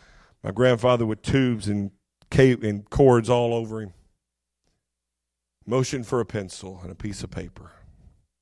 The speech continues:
And he wrote down what they thought would be his last words.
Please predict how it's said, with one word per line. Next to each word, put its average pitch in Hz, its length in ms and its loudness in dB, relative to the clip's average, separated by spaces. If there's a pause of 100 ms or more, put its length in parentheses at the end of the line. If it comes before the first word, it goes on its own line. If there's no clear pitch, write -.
(840)
And 101 140 0
he 101 80 2
wrote 127 400 4
down 95 640 -4 (760)
what 117 160 -4
they 107 100 0
thought 135 400 0
would 98 160 -4
be 107 140 -2
his 92 220 -6
last 101 320 -6
words. - 520 -10